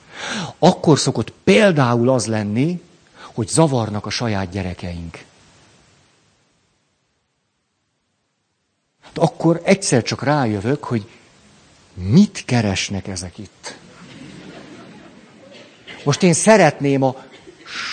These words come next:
saját életemet élni, most, most már kezdek úgy rájönni, hogy miért ez a saját életem, és itt vannak ezek a neveletlen kölykök. Hát hogy lettek ezek ilyen neveletlenek? Mert ha még jól neveltek lennének, de nem azok.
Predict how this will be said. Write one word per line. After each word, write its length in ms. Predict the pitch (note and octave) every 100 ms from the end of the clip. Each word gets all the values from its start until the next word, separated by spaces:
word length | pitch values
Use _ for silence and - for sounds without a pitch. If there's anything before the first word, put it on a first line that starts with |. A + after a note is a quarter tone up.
| -
saját 800 | D3 E3 E3+ D#3 C#3+ C#3+ C3+ D3
életemet 800 | C#3 C3+ B2+ A#2 A#2+ A2+ A2 A#2
élni, 600 | G#2+ G#2+ A2 D3+ G3 F#3+ - _ _ _
most, 260 | C#3 C#3+ - -
most 340 | C#3 F#3+ -
már 380 | D#3+ D#3 E3+ D#3
kezdek 480 | - A3 D#3+ C#3+ C3+
úgy 120 | C#3
rájönni, 520 | D3 D#3 C3+ C3+ B2+
hogy 140 | B2+ C3
miért 340 | E3 B2 G#2
ez 100 | - A2
a 40 |
saját 720 | - - D#3+ E3 C3+ A#2+ A2
életem, 580 | C3+ D3+ E3 F3 F#3+ F#3+ - -
és 120 | - C4
itt 180 | B3+
vannak 320 | C3+ C3+ C#3 C#3
ezek 240 | C#3 C#3
a 100 | D3
neveletlen 840 | B2+ C3+ F#3 C#3 C3+ C3 C#3+ C3+ B2
kölykök. 600 | A#2 G#2 - A#2+ - - - - - - - - -
Hát 320 | E3 - -
hogy 320 | - D#4+ D#4
lettek 400 | A3 C3+ - E3
ezek 240 | E3 D3 D#3
ilyen 180 | D3 C3+
neveletlenek? 840 | C#3 B2 A#2 A2 A#2 A2 A2 G#3
Mert 180 | D#3 D3+
ha 80 | D#3+
még 180 | E3+
jól 180 | G#3+ A3
neveltek 480 | D3+ C3+ C3 B2 B2
lennének, 480 | B2+ A#2+ B2 B2+ C#3
de 120 | C#3+
nem 160 | C3 A#2
azok. 360 | A2 A2+ -